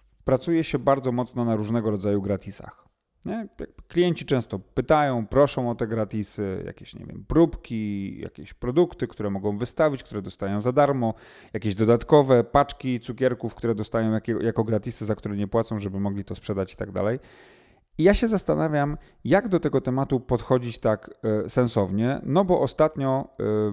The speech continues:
opowiedział Mateusz, że miał dwie historie, w których klienci zobowiązali mu się, że w zamian za gratisy wykonają w krótkim odcinku czasu plany.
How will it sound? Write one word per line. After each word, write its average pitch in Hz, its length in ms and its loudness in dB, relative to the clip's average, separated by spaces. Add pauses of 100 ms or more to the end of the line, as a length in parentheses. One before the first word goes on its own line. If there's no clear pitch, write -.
(120)
opowiedział 120 800 2
Mateusz, 113 800 -2
że 113 120 -2
miał 113 180 0
dwie 113 160 -2
historie, 107 560 -2 (340)
w - 100 -20
których 123 460 2 (520)
klienci 202 360 2
zobowiązali 143 680 2
mu 117 180 0
się, 95 260 -2
że 95 260 -4
w 98 60 -8
zamian 147 300 0
za 127 140 0
gratisy 113 640 -4 (240)
wykonają 139 640 2
w 120 60 -12
krótkim 143 380 -2
odcinku 117 400 -4
czasu 113 380 -2
plany. 98 460 -2